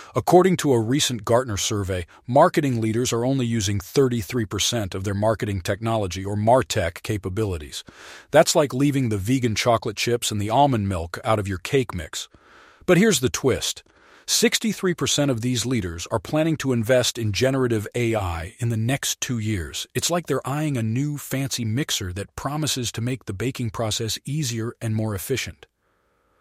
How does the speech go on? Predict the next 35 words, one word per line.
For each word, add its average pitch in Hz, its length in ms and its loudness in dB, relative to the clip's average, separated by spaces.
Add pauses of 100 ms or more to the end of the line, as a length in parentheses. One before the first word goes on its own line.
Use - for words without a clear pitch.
(160)
Why? 135 360 2
Well, 120 240 -6 (680)
generative 165 460 2
A 143 180 -4
I, 139 300 -6
like 127 240 0
our 120 120 0
very 135 360 0
own 127 320 0
V 135 340 -4
E 131 200 -4
G 117 280 -2
three, 143 480 -2 (400)
can 151 160 0
create 175 460 0
marketing 123 480 2
content 98 480 -4
and 92 100 -6
strategies, 113 720 -2 (240)
helping 135 480 2
vegan 127 420 0
businesses 110 560 0
and 107 160 -6
animal 143 380 2
rights 123 280 0
charities 123 500 0
to 113 80 -2
whip 147 260 0
up - 120 -2
a 107 60 -2
storm 135 480 0
in 110 60 -2
the 101 100 -6
kitchen, 85 460 -4
or 95 180 -10